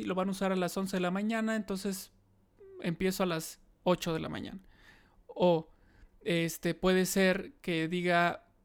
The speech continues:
esto lo puedo hacer en la tarde previa, ¿no? Lo hago en la tarde previa para que esté listo al mañana en la mañana y mañana en la mañana no me despierto tan temprano. Es decir, hay esta flexibilidad que antes,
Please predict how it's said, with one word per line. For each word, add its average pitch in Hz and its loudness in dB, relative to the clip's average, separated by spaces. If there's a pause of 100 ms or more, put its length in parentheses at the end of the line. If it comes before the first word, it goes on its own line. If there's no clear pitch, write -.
(380)
esto 180 0
lo 170 -2
puedo 175 2
hacer 175 0 (100)
en 170 0
la 151 -4
tarde 170 0 (460)
previa, 175 2 (220)
¿no? 180 -4
Lo 240 -2
hago 180 -2
en 175 -2
la 170 -6
tarde 180 2
previa 202 2
para 170 -4
que - -20
esté - -6
listo 185 -2
al 165 -4
mañana 160 -2
en 175 0
la 175 0
mañana 208 0 (500)
y 170 -4
mañana 165 0
en 170 0
la 175 0
mañana 180 0
no 180 0
me 180 2
despierto 170 -2
tan 165 -4
temprano. 151 -6 (520)
Es 180 -4
decir, 185 -2 (180)
hay 180 -2
esta 190 -2
flexibilidad 190 0
que - -2
antes, 185 -2